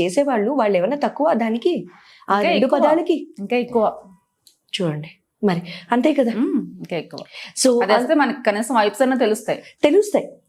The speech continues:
Speaker 1: So అటువంటి వాళ్ళు అసలు అది ఆపేయాలి. అసలు వాళ్ళ, వాళ్ళ ఆ ఇది, ఆ, ఉండకూడదు. వాళ్ళ ప్రెషర్ కానీ ఏది కానీ, ఆ, వాళ్ళ మీద ఉండకుండా చేసుకోవడానికి
Speaker 2: Hmm.
Speaker 1: హనుమతే, హనుమతే, హనుమతే అనుకోండి.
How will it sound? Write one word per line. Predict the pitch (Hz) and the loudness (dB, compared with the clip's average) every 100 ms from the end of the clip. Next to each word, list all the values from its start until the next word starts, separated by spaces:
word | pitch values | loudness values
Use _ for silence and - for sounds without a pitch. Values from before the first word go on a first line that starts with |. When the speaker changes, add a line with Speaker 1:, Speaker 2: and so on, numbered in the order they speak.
| - 269 | 0 2
Speaker 1:
So | 262 - | 2 0
అటువంటి | 214 262 262 | 2 2 2
వాళ్ళు | 233 233 262 - | 2 0 0 0
అసలు | - 220 196 - - 180 | 0 2 0 -4 -4 -2
అది | 196 220 | 0 0
ఆపేయాలి. | 180 233 349 320 170 143 | 0 0 2 2 0 -4
అసలు | 170 196 | -6 -4
వాళ్ళ, | 185 180 175 170 - - 196 | -2 0 -2 -4 -14 -4 0
వాళ్ళ | 202 196 | 2 2
ఆ | 180 190 196 - | 0 -4 -8 -4
ఇది, | 208 202 311 294 294 | 0 2 2 0 -2
ఆ, | 185 | -2
ఉండకూడదు. | 185 202 294 311 185 | 2 2 2 2 -2
వాళ్ళ | 165 175 175 | -2 -4 -2
ప్రెషర్ | 190 185 220 | 0 0 0
కానీ | 202 180 190 | -2 -4 0
ఏది | 190 262 302 | 2 2 0
కానీ, | 226 208 214 - - - | 0 0 -2 -6 -18 -6
ఆ, | 170 170 170 | -2 -2 -2
వాళ్ళ | 202 202 202 | 0 2 4
మీద | 226 247 | 2 2
ఉండకుండా | 202 220 220 208 | 2 0 2 2
చేసుకోవడానికి | 202 160 156 190 170 165 185 392 - | 2 0 0 -2 -2 -2 -4 -6 -6
Speaker 2:
Hmm. | 180 | -4
Speaker 1:
హనుమతే, | 185 190 185 185 | 0 2 2 0
హనుమతే, | 175 165 165 175 | 0 -2 -2 -2
హనుమతే | 165 147 151 147 170 | -2 -4 -6 -6 -4
అనుకోండి. | 139 139 143 127 - | -6 -6 -4 -4 -8